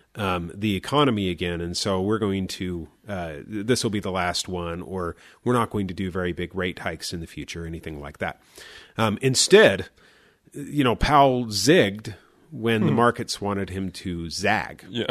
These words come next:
Speaker 2: <laughs>
Speaker 1: And, and, and what happened is he came out and said, "Yeah, look, uh, you know, I think it's too early. It's premature for us to be talking about,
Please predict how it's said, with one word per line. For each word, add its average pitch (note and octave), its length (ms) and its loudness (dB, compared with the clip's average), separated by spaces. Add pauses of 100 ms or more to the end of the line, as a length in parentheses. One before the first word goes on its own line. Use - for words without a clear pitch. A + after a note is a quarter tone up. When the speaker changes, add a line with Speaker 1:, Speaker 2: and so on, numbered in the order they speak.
(160)
Speaker 2:
<laughs> D#3+ 320 8 (600)
Speaker 1:
And, G#2+ 440 0 (140)
and, A#2 240 2
and A#2 180 2
what A#2+ 180 4
happened A#2 420 4
is G2 260 -2
he G#2+ 120 -6
came A2 240 0
out G#2 200 0
and G2 160 -8
said, F#2+ 380 -4
"Yeah, B2+ 400 0
look, A2 360 -4 (180)
uh, G2+ 340 -4 (140)
you G2 320 -6
know, F#2 200 -4 (320)
I F#2 80 -2
think B2 240 0
it's A#2 200 -4
too C#3+ 260 4
early. A#2+ 420 2
It's A2 240 -6
premature C3 640 2
for G#2+ 260 2
us G2+ 140 -2
to G#2+ 60 -10
be G2 120 -6
talking G2+ 440 -2
about, F2 400 -6